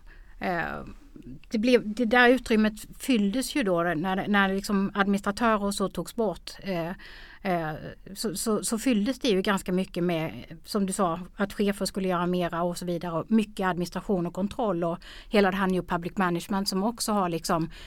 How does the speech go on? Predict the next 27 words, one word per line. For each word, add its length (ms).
eskalerat 800
med 120
I 80
T-system 580
som 100
har 80
gjort 160
det 60
möjligt 500
och 180
också 340
liksom, 420
eh, 180
registrera 600
mycket 280
mer 260
och, 240
och 100
liksom 300
följa 320
upp. 320
Eller, 320
ja, 160
man 220
i 60
alla 140
fall 260